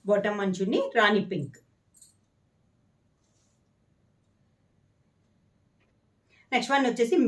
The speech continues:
మెరూన్ కలర్ అండి. సేమ్ డిజైన్లో ఇది ఒక కలర్ కాంబినేషన్. ఈరోజు చూపించే వీడియోలో డిజైన్ వచ్చేసి మనకి ఫ్రంట్ to బ్యాక్ అనేది వస్తుందండి, ప్లెయిన్ అయితే లేదు. ఇది కూడా మనకి టూ అండ్ హాఫ్ మీటర్ అనేది వస్తుంది టాప్. బాటమ్ and చున్నీ కూడా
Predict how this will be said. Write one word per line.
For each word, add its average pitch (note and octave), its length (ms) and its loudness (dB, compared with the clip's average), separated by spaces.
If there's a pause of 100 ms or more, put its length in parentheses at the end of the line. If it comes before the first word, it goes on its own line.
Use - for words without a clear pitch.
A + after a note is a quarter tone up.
మెరూన్ A#3 360 4
కలర్ F#3 240 0
అండి. F3 180 0 (580)
సేమ్ A3+ 220 2
డిజైన్లో G#3 340 0
ఇది F4 100 2
ఒక G3+ 180 -2
కలర్ F3+ 280 0
కాంబినేషన్. D3 500 -6 (320)
ఈరోజు A#3 220 4
చూపించే A3 340 -2
వీడియోలో G3+ 420 2
డిజైన్ A3+ 360 2
వచ్చేసి G3 340 -2
మనకి F#3 280 -2
ఫ్రంట్ F#3+ 240 0
to A#3+ 40 4 (100)
బ్యాక్ F#3+ 220 0
అనేది F3+ 220 -2
వస్తుందండి, F3+ 420 -6 (100)
ప్లెయిన్ G3 280 0
అయితే G3 220 -2
లేదు. D#3 200 -2 (300)
ఇది A3 140 -2
కూడా B3+ 160 2
మనకి A3 260 -4
టూ A#3 120 -2
అండ్ G3 160 2
హాఫ్ G3 180 -2
మీటర్ F#3 220 -4
అనేది G3 220 -2
వస్తుంది E3 280 -8 (120)
టాప్. D#3+ 200 -6 (360)
బాటమ్ A#3+ 300 0
and A3+ 120 -4
చున్నీ G#3 200 0 (100)
కూడా A#3+ 120 -2